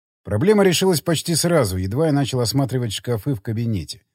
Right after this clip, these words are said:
Там и шампала нашлись, и какие-то верёвки с ёршиками под названием Бори Снейк, то есть ствольные змеи. И сольвент, и масло, всё в порядке. Нашёл ещё один прицел,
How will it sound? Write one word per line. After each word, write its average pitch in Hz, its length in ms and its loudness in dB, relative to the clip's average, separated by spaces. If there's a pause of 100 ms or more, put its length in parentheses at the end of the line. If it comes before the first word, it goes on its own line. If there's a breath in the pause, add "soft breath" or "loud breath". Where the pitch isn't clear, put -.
(480)
Там 185 220 4
и 143 40 6
шампала 143 480 2
нашлись, 156 600 0 (360)
и 170 140 0
какие-то 160 400 0
верёвки 147 540 4
с 120 140 -2
ёршиками 139 640 0
под 104 160 -4
названием 131 680 2
Бори 139 240 2
Снейк, 98 500 -4 (580)
то 131 120 0
есть 123 160 0
ствольные 139 680 2
змеи. 107 500 0 (680)
И 160 140 0
сольвент, 151 600 4
и 127 80 2
масло, 160 580 4
всё 151 220 -2
в 110 60 -6
порядке. 139 560 -2 (260)
Нашёл 90 380 -4
ещё 160 280 0
один 151 220 2
прицел, 110 560 0